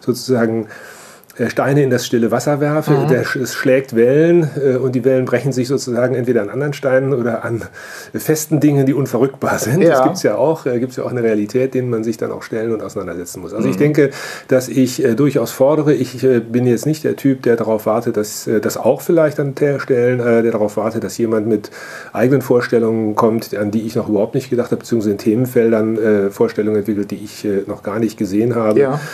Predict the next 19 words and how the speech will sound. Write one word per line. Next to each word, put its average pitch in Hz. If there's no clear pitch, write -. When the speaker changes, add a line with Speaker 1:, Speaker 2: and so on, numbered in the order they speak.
Speaker 1:
Das -
passiert 117
auch, 98
natürlich, 123
selbstverständlich 113
aber 107
ich -
fordere 113
schon 127
auch -
gerne 95
heraus 82
damit. 123
Speaker 2:
Ja, -
also 113
auch -
eigene 120
Positionen 120
einfach. 131